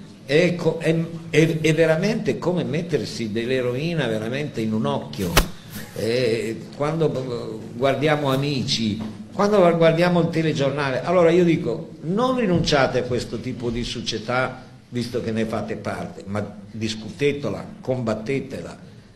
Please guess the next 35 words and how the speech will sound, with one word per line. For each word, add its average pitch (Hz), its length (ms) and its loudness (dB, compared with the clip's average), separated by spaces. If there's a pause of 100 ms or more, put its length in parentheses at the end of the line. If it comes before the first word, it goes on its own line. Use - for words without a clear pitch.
E 95 100 -4
allora 131 380 4
se 110 240 -4
tu 147 140 -4
sei 120 240 -2
maestro 113 520 -2
loro, 104 360 2
è 101 100 0
giusto 147 340 0
che 104 160 -2
tu 113 120 -4
li 110 80 0
mes-, - 540 -6
metta 107 360 -4
sull'avviso, 104 960 -2 (280)
ma 123 180 0
è 143 40 0
anche 170 220 0
giusto 165 360 0
che 143 200 -2
ti 127 160 -6
viene 147 320 -2
qualcosa 143 480 0
di 139 140 -2
diverso 147 400 0
da 127 120 0
quello 135 260 0
che 127 160 -2
vedono 135 360 -2
tutti 131 240 -8
i 147 40 -2
giorni 139 300 0
e - 20 0
glielo 101 220 0
proponi. 90 640 -4